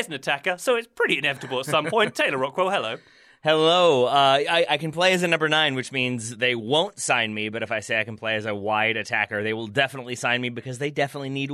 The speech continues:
Speaker 2: many more of those. They only have about twenty.
Speaker 1: They're tapping you up, aren't they?
Speaker 2: <laughs> Right now. I'm getting a message. Uh, Ryan was interested in having coffee, so they have offered to buy me all the coffee in the world is Chelsea's <laughs> counteroffer.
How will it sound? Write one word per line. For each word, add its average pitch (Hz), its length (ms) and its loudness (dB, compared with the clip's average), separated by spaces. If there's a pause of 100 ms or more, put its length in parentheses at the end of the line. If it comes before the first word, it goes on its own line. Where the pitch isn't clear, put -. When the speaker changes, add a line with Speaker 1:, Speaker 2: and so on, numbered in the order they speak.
(100)
Speaker 2:
many 220 240 2
more 151 180 4
of 120 80 -6
those. 127 240 0
They 120 140 0
only 117 160 -6
have 107 160 -4
about 104 240 -6
twenty. 76 340 -14 (800)
Speaker 1:
They're 127 80 -4
tapping 156 260 -6
you 123 140 -2
up, 117 160 0
aren't 110 160 -2
they? 87 160 -10 (500)
Speaker 2:
<laughs> 196 160 -8 (580)
Right 139 200 0
now. 120 240 0
I'm 139 140 0
getting 165 260 2
a 160 40 0
message. 147 560 0 (320)
Uh, 120 460 4
Ryan 151 480 2
was 143 140 2
interested 139 520 0
in 127 100 2
having 120 340 -2
coffee, 143 460 0
so 139 180 -2
they 120 200 2
have 120 160 0
offered 113 280 0
to 113 40 -8
buy 123 120 0
me 139 120 -2
all 143 320 4
the 170 100 -4
coffee 143 460 -4
in 123 80 -6
the 120 80 -4
world 101 480 -2
is 104 120 -8
Chelsea's 107 360 -4
<laughs> - 20 -6
counteroffer. 90 540 -8